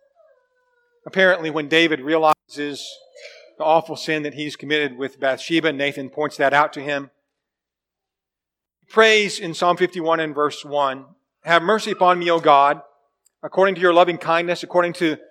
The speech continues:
the multitude of your tender mercies, blot out my transgressions." That's what we're talking about. "Blot out my transgressions. Wash me thoroughly from my iniquity. Cleanse me from my sin.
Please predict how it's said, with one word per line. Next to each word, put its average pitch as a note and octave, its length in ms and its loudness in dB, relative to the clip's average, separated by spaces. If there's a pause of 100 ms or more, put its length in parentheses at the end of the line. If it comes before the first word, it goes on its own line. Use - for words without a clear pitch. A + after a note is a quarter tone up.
(120)
the E3 80 -6
multitude G3 800 4
of E3 80 -2
your D3+ 140 -4
tender F#3 260 -4
mercies, E3+ 500 -4 (280)
blot G3+ 320 8
out F3+ 340 6
my E3 220 4
transgressions." D#3+ 680 2
That's D3+ 200 -2
what F3+ 100 -10
we're E3+ 80 -10
talking C#3 380 -6
about. A2 260 -18 (300)
"Blot F3+ 260 6
out F#3+ 160 2
my E3 140 2
transgressions. C#3 720 -10 (260)
Wash G#3 360 8
me A3 120 -6
thoroughly G3+ 480 4
from F#3+ 160 -8
my F3+ 160 4
iniquity. D#3+ 500 -4 (220)
Cleanse A3 400 -2
me A3 140 -6
from G3+ 200 -4
my F#3 220 2
sin. D3 460 -8